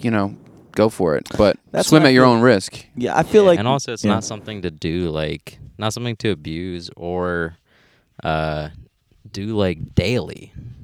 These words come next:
Speaker 1: I think
Speaker 3: Or
Speaker 1: I heard
Speaker 3: weekly or
Speaker 1: Roger Waters
Speaker 3: monthly.
Speaker 1: from Pink Floyd say he did L S D once or twice, and that was it. That was all it took to get to, like, that kind of
Speaker 3: Yeah.
Speaker 1: frame of mind where you're like, "All right," I mean, yeah, it's like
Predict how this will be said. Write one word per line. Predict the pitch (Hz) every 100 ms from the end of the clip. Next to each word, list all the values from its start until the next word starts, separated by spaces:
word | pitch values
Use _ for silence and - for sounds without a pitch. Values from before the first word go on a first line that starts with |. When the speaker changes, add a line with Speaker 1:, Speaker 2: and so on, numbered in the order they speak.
| -
Speaker 1:
I | 165
think | 240 262
Speaker 3:
Or | 190
Speaker 1:
I | 151
heard | 165 135
Speaker 3:
weekly |
or |
Speaker 1:
Roger | 139 143 151
Waters | 123 123 135 110
Speaker 3:
monthly. | -
Speaker 1:
from | 101
Pink | 117 -
Floyd | 123 123
say | 98
he | 104
did | 98 101 92 -
L | 107
S | 104 -
D | 113 101
once | 98 117 107
or |
twice, | 92 - 110 95
and | 98
that | 117
was | 95
it. | 117 -
That | 104
was | 110
all | 120
it | 135
took | - 117 - _ _ _ _ _ _
to | - 113
get | 123 120
to, | - 113
like, | 104 101
that | 117 -
kind | - 117
of |
Speaker 3:
Yeah. | 85
Speaker 1:
frame | 117
of | 107
mind | 113 107
where | 95
you're |
like, | 90
"All | 135
right," | 110
I | 120
mean, | 127 120
yeah, | 139 139
it's | 95
like | 107